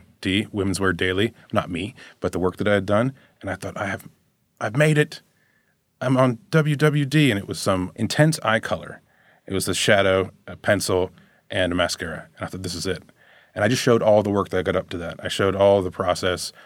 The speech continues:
all the thinking, all the mood boards. I made beautiful little books and process books. When I went in for my review with m-, the E C D of Almay, I said, "What can you do after you work in cosmetics? What's next?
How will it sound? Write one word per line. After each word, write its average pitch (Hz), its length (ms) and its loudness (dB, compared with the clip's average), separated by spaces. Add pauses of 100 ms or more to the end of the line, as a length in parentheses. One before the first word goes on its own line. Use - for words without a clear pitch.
(140)
all 101 140 0
the 90 80 -4
thinking, 90 340 -4
all 90 80 0
the 90 60 -2
mood 92 180 -2
boards. 90 200 -2
I 101 40 -2
made 92 160 -2
beautiful 92 380 -6
little 90 180 -4
books 131 340 -2
and 87 120 -8
process 101 360 -6
books. - 300 -8 (640)
When 110 220 2
I 110 40 6
went 120 200 4
in 123 80 2
for 110 140 -6
my 101 320 0
review 92 560 0 (380)
with 95 300 -4
m-, 92 180 -6
the 98 100 -6
E 98 120 -2
C 95 160 -2
D 90 240 -2
of 85 480 -12
Almay, 95 400 -2 (560)
I - 80 -10
said, 110 140 -4
"What 120 100 -4
can - 140 0
you 139 60 4
do 104 380 -2 (500)
after 107 260 -2
you 98 80 0
work 95 140 -4
in 85 40 -10
cosmetics? 92 460 -2
What's 113 160 -4
next? - 360 -4